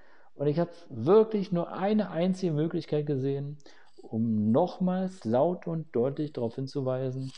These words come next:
dass wir das nicht machen und, ähm, dass wir überhaupt nicht entscheiden. Also wir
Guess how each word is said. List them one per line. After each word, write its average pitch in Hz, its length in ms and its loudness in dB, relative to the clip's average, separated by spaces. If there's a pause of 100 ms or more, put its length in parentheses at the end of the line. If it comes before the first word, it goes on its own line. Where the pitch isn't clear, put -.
(300)
dass 110 280 0
wir 131 160 6
das 123 220 4
nicht 113 140 0
machen 127 280 -2 (600)
und, 120 500 2
ähm, 120 480 2 (840)
dass 110 240 -2
wir 127 80 2
überhaupt 135 460 2
nicht 170 120 2
entscheiden. 190 500 -4 (160)
Also 117 360 0
wir 135 340 4